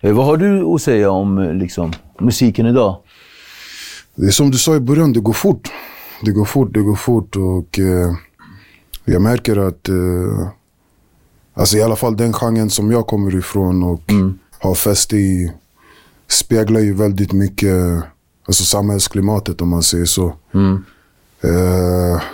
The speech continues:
Speaker 2: det kommer upp allt mer unga, dels hungriga,
Speaker 1: Mm.
Speaker 2: faktiskt talangfulla. Det kan man
Speaker 1: Mm.
Speaker 2: inte ta ifrån folk, men samtidigt också många trasiga.
Speaker 1: Mm.
Speaker 2: Det känns som att, eh, samhället har, eh, alltså, fabriken,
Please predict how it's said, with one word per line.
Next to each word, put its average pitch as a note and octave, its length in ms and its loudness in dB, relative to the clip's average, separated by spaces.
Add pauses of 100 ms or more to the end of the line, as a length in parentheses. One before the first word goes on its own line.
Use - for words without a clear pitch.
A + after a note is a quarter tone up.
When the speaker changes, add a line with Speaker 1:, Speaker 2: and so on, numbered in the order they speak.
(180)
Speaker 2:
det F#2+ 160 -2
kommer A2 320 2
upp G#2+ 180 0
allt G#2 240 -2
mer G2+ 440 0 (580)
unga, A2 440 2
dels G2 420 0
hungriga, G#2+ 420 2
Speaker 1:
Mm. G#2 120 -2 (360)
Speaker 2:
faktiskt F#2 380 -2
talangfulla. G2+ 800 0
Det F#2+ 120 -4
kan F#2+ 140 -2
man G2+ 100 2
Speaker 1:
Mm. E2+ 100 0
Speaker 2:
inte E2+ 100 -6
ta G2 140 0
ifrån G2 280 -2
folk, G#2 260 -2
men F#2+ 120 -4
samtidigt G#2 580 -2
också G#2+ 440 0 (760)
många G#2 360 4
trasiga. G#2+ 640 -2 (340)
Speaker 1:
Mm. F#2 220 2 (340)
Speaker 2:
Det - 120 -2
känns G#2 260 2
som G#2 140 0
att, G2 240 -2
eh, G2 480 0
samhället G2+ 680 0
har, F2+ 600 -2
eh, F2+ 60 -2 (720)
alltså, - 200 0
fabriken, G2+ 840 0